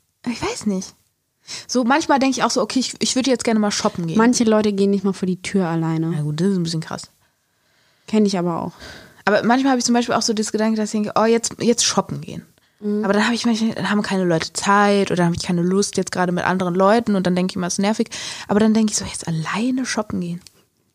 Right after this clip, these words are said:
Speaker 1: Was eigentlich voll geil ist. Wie geil
Speaker 2: Ja,
Speaker 1: ist das? Du,
Speaker 2: für, also
Speaker 1: du hast keinen Druck, dass irgendjemand
Speaker 2: Genau.
Speaker 1: genervt ist, dass du die Sachen jetzt noch fünfzigtausend Mal anziehen willst.
Speaker 2: Ich find eher, also, wenn ich alleine, sch-, ich mag shoppen generell gar nicht, aber wenn ich mal dann sage, komm, jetzt gehst du in die Stadt
Speaker 1: Stimmt.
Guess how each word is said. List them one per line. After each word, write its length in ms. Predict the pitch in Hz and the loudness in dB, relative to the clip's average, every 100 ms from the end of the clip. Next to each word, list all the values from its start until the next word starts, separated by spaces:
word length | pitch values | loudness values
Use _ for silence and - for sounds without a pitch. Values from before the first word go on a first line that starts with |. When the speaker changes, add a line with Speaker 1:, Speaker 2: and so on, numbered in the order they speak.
| _ _ _ - _ _ _ _ | _ _ _ -20 _ _ _ _
Speaker 1:
Was 200 | 202 196 | -4 0
eigentlich 220 | 226 220 | 2 2
voll 160 | - 170 | 2 0
geil 280 | 220 269 240 | 0 0 -2
ist. 220 | 185 - | -6 -8
Wie 80 | 196 | -2
geil 160 | 226 | 2
Speaker 2:
Ja, 140 | 220 214 | 2 0
Speaker 1:
ist 60 | |
das? 180 | 185 226 | 0 -2
Du, 60 | 202 | 0
Speaker 2:
für, 80 | 214 | 0
also 160 | 208 214 190 - | 0 -2 -2 0
Speaker 1:
du 80 | |
hast 140 | 233 - | 0 0
keinen 340 | - 269 294 | 0 2 2
Druck, 260 | 254 262 262 | 2 0 0
dass 180 | 226 - | -2 0
irgendjemand 440 | 254 240 233 214 | -2 0 2 2
Speaker 2:
Genau. 140 | 202 196 | 2 2
Speaker 1:
genervt 580 | 196 202 240 262 - - | 2 2 2 0 -2 -2
ist, 240 | 226 - | -2 0
dass 180 | 208 - | -2 -2
du 140 | 208 | -2
die 160 | 190 196 | 0 -2
Sachen 420 | 185 214 233 240 | 0 0 2 0
jetzt 200 | 220 220 | 0 0
noch 100 | 214 | -2
fünfzigtausend 500 | - 220 - 214 202 | 0 0 0 0 0
Mal 60 | 196 | -2
anziehen 260 | 202 202 | -2 -2
willst. 240 | 190 190 185 | -2 -2 0
Speaker 2:
Ich 100 | 190 | -2
find 320 | - 226 214 - - | 0 0 0 -6 -6
eher, 300 | 208 202 - | -2 -2 -2
also, 360 | 202 190 190 180 - - - - _ _ _ _ _ - | -2 0 0 0 -4 -10 -10 -10 _ _ _ _ _ 2
wenn 160 | 202 | 2
ich 120 | 208 208 | 4 2
alleine, 300 | 196 196 196 | 2 2 2
sch-, 140 | - | -2
ich 180 | - - | -10 -2
mag 240 | 196 185 - | 0 0 0
shoppen 260 | 185 190 | 0 2
generell 340 | 175 175 165 170 | 2 2 0 0
gar 300 | 170 165 196 | 0 2 2
nicht, 360 | 165 202 - 185 | 2 0 -2 0
aber 180 | 185 | 2
wenn 160 | 185 208 | 4 4
ich 180 | 214 - | 2 2
mal 300 | 190 190 185 | 2 4 2
dann 180 | 185 180 | 4 4
sage, 220 | 180 180 | 2 -2
komm, 220 | - 190 | 2 4
jetzt 180 | 185 180 | 4 2
gehst 180 | 208 - | -4 0
du 40 | |
in 40 | 196 | 0
die 60 | |
Stadt 300 | - 202 170 | 2 0 0
Speaker 1:
Stimmt. 640 | - - - - - _ | -4 -16 -18 -20 -20 _